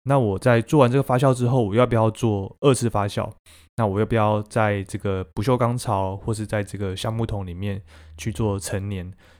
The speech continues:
这中间要怎么样的选择？它会，它最后其实会影响到一瓶这个白葡萄酒，它的风格和口感。那以及呢，什么样的葡萄品种，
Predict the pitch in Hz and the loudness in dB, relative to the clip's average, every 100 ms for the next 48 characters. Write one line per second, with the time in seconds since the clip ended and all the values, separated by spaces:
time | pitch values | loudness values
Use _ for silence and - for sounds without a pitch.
0 | _ - 131 131 131 131 113 101 113 110 | _ -4 -2 0 0 0 0 0 0 0
1 | 107 101 95 98 90 92 90 98 - - | -2 -2 -2 -6 -4 -6 -6 -8 -14 -20
2 | - - 113 127 110 - _ _ _ _ | -12 -6 0 2 2 -4 _ _ _ _
3 | - - 160 165 151 - 107 104 123 107 | -6 -2 2 4 4 2 -2 -2 -2 -2
4 | 107 98 98 104 110 - 98 95 95 101 | -6 -6 -4 -4 -2 -4 -8 -10 -10 -6
5 | 95 95 98 95 101 98 95 98 - - | -6 -4 -4 -4 -2 -2 -2 -8 -8 -20
6 | - - - 110 101 98 113 110 107 98 | -20 -20 -10 -4 -4 -2 -2 -2 -4 -4
7 | 104 - 90 92 87 117 _ _ - - | -6 -6 -8 -8 -8 -10 _ _ -20 -20
8 | - 156 127 107 113 120 120 120 - 113 | -2 0 0 -2 -2 2 2 0 -2 0
9 | 156 165 131 110 104 113 110 107 104 107 | 2 2 2 0 0 -2 -2 -2 -4 -2
10 | 95 | -4